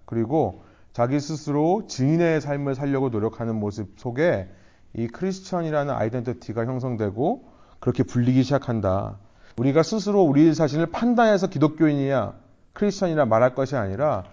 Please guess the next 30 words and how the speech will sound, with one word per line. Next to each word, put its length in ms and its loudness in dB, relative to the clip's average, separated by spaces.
우리의 260 2
말과 420 2
행동을 400 0
통해 360 -4
어, 160 -12
그래서 240 -4
우리가 280 0
크리스천이라는 680 -2
것이 540 -4
주위 240 -2
사람들한테 460 -2
드러날 520 0
때 280 2
그때, 540 0
어, 160 -2
사람들이 420 2
우리를 260 2
보고 220 2
크리스천이라고 720 2
불러주는 500 2
거다라는 340 0
것을 180 -2
한번 140 -2
생각해 240 -2
볼 140 0
필요가 280 -2
있어요. 360 -8
다시 220 4
말씀드리지만 600 6
아직 480 4